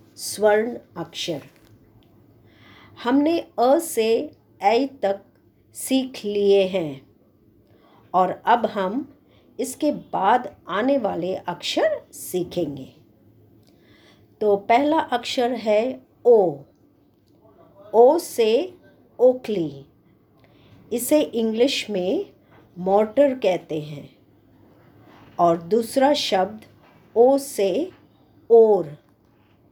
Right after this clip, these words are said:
ओर माने वे। इसके बाद आता है औ। औ से औरत, औरत माने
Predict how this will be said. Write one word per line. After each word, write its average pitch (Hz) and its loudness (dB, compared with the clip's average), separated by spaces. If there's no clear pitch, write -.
ओर 196 2
माने 202 2
वे। 165 -2
इसके 320 -2
बाद 214 2
आता 175 -4
है 190 -2
औ। 185 4
औ 269 4
से 240 -2
औरत, 220 2
औरत 180 0
माने 185 0